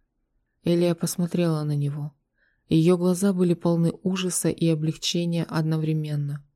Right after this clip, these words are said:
«Я, я убила его», — прошептала она, её голос дрожал. «У нас не было выбора», — ответил Ксан, бережно обнимая её за плечи.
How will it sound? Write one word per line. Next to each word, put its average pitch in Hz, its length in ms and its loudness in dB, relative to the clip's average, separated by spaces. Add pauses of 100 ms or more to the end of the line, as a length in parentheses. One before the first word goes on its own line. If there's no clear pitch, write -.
(680)
«Я, 165 500 -2 (800)
я 175 240 -4
убила 170 440 -4
его», — 151 400 -6 (840)
прошептала 170 680 2
она, 170 240 2
её 160 260 2
голос 165 360 0
дрожал. 160 600 0 (1120)
«У 147 60 -2
нас 143 340 -2
не 160 180 2
было 147 240 0
выбора», — 143 520 -4 (920)
ответил 165 460 4
Ксан, 180 400 0
бережно 160 460 2
обнимая 156 440 0
её 151 260 0
за 151 160 -2
плечи. 151 560 -2